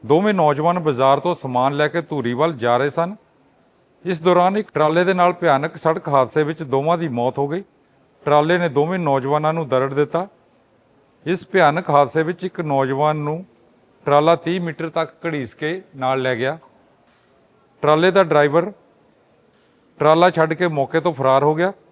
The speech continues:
ਪੁਲਿਸ ਨੇ ਮੌਕੇ ਤੇ ਪਹੁੰਚ ਕੇ ਲਾਸ਼ਾਂ ਅਤੇ ਟਰਾਲੇ ਨੂੰ ਕਬਜ਼ੇ ਵਿੱਚ ਲੈ ਲਿਆ ਅਤੇ ਬਣਦੀ ਕਾਰਵਾਈ ਸ਼ੁਰੂ ਕੀਤੀ।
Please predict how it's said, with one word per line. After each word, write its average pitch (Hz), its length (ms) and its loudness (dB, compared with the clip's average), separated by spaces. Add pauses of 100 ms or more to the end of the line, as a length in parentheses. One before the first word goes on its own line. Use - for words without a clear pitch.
ਪੁਲਿਸ 180 300 -2
ਨੇ 190 120 -4
ਮੌਕੇ 139 360 -2
ਤੇ 165 120 -2
ਪਹੁੰਚ 143 320 -8
ਕੇ 117 240 -8 (100)
ਲਾਸ਼ਾਂ 127 540 -8
ਅਤੇ 156 180 -10
ਟਰਾਲੇ 131 400 -6
ਨੂੰ 160 120 -10
ਕਬਜ਼ੇ 120 340 -6
ਵਿੱਚ 147 200 -12
ਲੈ 120 200 -8
ਲਿਆ 139 220 -8 (340)
ਅਤੇ 175 160 -6
ਬਣਦੀ 127 360 -6
ਕਾਰਵਾਈ 131 420 -4
ਸ਼ੁਰੂ 131 240 -10
ਕੀਤੀ। 160 340 -10